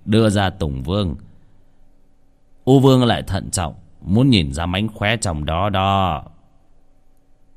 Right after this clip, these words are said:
Chương năm trăm sáu mươi bảy, U Vương cũng quá là đầu óc. Dạ Vương phân tích, chúng Vương gật gật đầu.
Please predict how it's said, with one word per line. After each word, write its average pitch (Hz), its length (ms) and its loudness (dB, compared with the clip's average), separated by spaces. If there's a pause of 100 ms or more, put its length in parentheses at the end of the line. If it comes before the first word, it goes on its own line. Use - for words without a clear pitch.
(3250)
Chương 127 180 2
năm 113 140 2
trăm 110 180 -4
sáu 101 180 -4
mươi 135 120 -4
bảy, 80 240 -4 (440)
U 123 120 2
Vương 101 240 2
cũng 95 160 -8
quá 110 140 -6
là 139 100 -4
đầu 71 200 -4
óc. 131 200 -8 (720)
Dạ 113 200 0
Vương 123 200 -2
phân 113 240 -4
tích, 170 180 -4 (280)
chúng 135 180 0
Vương 131 220 0
gật 92 220 -2
gật 82 200 -6
đầu. 73 300 -6